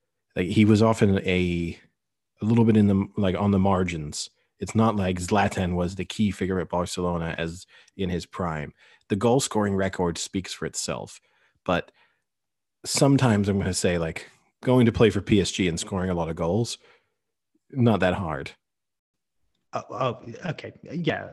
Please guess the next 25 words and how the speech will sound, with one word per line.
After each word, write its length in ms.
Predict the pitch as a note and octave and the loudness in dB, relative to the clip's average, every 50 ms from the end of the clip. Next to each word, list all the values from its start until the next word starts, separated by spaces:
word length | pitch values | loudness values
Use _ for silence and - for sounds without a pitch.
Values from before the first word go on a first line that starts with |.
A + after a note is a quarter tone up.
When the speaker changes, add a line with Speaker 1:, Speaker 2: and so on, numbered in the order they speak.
| - - - | -14 -10 -8
Speaker 2:
the 80 | - A#2+ | -6 -2
P 180 | A2+ - D#3 | 2 4 4
S 140 | D3 B2+ - | 4 4 2
G 180 | - C3 A#2+ A2 | -2 -4 -4 -2
one 180 | A2 A2+ G#2+ | -2 -2 -2
over 160 | G#2+ G#2 G2+ | -4 -4 -6
four 280 | G2 - - - G#2+ G2+ | -8 -10 -6 -6 -4 -4
years 320 | G2 G2+ G2 F#2+ F#2+ - | -4 -4 -6 -6 -8 -10
is 100 | G#2 G2+ | -12 -14
fair, 400 | - - A#2+ G#2 F#2+ F#2+ G#2 - _ _ | -10 -8 -8 -8 -8 -8 -12 -18 _ _
but 380 | - A#2+ A2 G2+ - - - - - - - - _ _ _ _ _ _ - C#3+ B2 - | -2 0 0 0 -2 -6 -14 -20 -20 -20 -20 -20 _ _ _ _ _ _ -20 -20 -14 -6
just 240 | - F3 D#3 - | -4 -4 0 2
looking 260 | D#3+ C#3+ - C#3+ B2+ A2 | 2 2 2 2 -2 -2
through 160 | - B2+ A#2 | -2 -2 -4
his 120 | G#2+ G2 | -2 -2
record, 480 | A2+ B2 A#2 B2 - - - G2+ G#2 G2+ | -2 -2 -2 -4 -6 -14 -14 -16 -14 -12
right? 360 | G2 G2+ G#2+ A2 A2 F2 - _ _ _ _ - - | -8 -8 -8 -6 -8 -10 -12 _ _ _ _ -18 -14
Um, 640 | - G#2+ G#2+ G#2 G2+ G2+ G#2 G#2 G#2 G2+ G2+ G#2 G#2+ _ _ _ _ _ | -12 -10 -8 -8 -8 -8 -10 -10 -12 -14 -16 -18 -20 _ _ _ _ _
fifty-seven 800 | - C#3 B2 C3 - A#2 - - B2+ A2+ G#2 A#2+ A#2 A2+ A2+ - - | -4 -4 -4 -4 -6 -8 -4 -2 -2 -2 -2 -4 -6 -6 -8 -10 -10
in 140 | - A#2 A2+ | -8 -6 -4
eighty-eight 420 | A2+ A2+ G2+ A#2 A#2 A2 G#2 F#2 | -4 -4 -4 -4 -4 -4 -6 -6
games 340 | - A#2 A2 A2+ A2 G#2+ - | -6 -6 -6 -6 -8 -8 -8
at 60 | F#2+ | -8
Inter, 380 | F#2+ A2+ A#2 - - A#2+ - A#2+ - _ _ _ _ _ _ _ _ _ _ _ _ _ _ - | -8 -8 -10 -8 -8 -10 -10 -10 -14 _ _ _ _ _ _ _ _ _ _ _ _ _ _ -16
um, 560 | - G#2 G#2 G#2 G2+ G2+ G2+ G2+ G2 G2 G#2 | -14 -12 -10 -10 -10 -10 -12 -14 -16 -18 -20